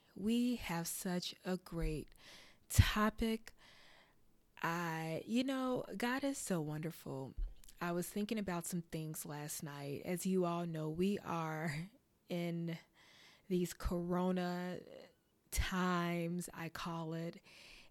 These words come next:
And I had a thought last night, and I quickly grabbed my laptop because God was just speaking to me and to get this word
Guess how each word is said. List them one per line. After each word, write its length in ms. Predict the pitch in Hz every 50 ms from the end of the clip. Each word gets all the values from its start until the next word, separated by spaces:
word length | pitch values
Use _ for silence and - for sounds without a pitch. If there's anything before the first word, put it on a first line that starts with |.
| - - -
And 720 | 208 190 185 180 180 175 170 170 170 170 170 175 170 - - - _ _ _ _ _ _ _ _ _ - _ _ _ _ - -
I 100 | 185 185
had 280 | 180 190 202 233 269
a 60 | 294
thought 480 | 277 - - - 180 175 170 - - -
last 340 | 160 165 165 165 - - -
night, 400 | 175 165 170 170 175 196 - - -
and 440 | - 180 175 170 170 170 165 170 170 -
I 200 | - - 170 170 160 -
quickly 840 | - - - - 359 - - - - 202 180 160 143 131 143 170 - - _ - _ - - - -
grabbed 500 | - 202 190 180 170 165 165 165 - -
my 200 | - 175 165 165
laptop 640 | 160 160 156 151 147 - - - - - - - - -
because 760 | 185 175 - - - 165 160 156 160 156 160 165 - - - - - - - - - - - - - - - - - - _ - - 185
God 380 | - 175 180 190 202 214 214 -
was 140 | 214 202 -
just 380 | - - 180 165 165 - -
speaking 680 | - - - 180 180 170 - - 170 165 165 160 156 165 - _ _ - -
to 100 | - 170
me 460 | 156 156 147 143 - - 165 160 180 _ _ _ _ _ -
and 160 | - 175 170
to 120 | - - 170
get 420 | 170 - - 175 185 185 - -
this 280 | - 170 165 - - -
word 420 | 156 156 156 156 156 151 - -